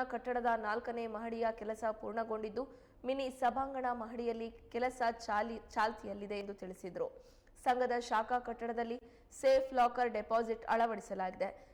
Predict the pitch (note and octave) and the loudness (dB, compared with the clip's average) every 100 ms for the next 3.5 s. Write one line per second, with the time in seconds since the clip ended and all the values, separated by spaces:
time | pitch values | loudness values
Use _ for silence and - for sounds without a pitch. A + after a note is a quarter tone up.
0 | - - A#3+ A#3+ B3 A3+ A3+ A3 A3 A3 | -6 0 2 2 2 0 0 0 0 0
1 | A3+ A3 G#3+ A3 A#3 A#3+ A#3+ A#3 A3+ A3 | -2 -2 -4 -4 -6 -2 2 2 0 -2
2 | G#3+ A3+ A3 G#3+ G3+ G3+ A3+ C#4 C#4 B3+ | -6 -6 -4 -2 -2 -4 -6 -4 -4 -4
3 | G3+ G3 G3 - - | -6 -6 -6 -10 -16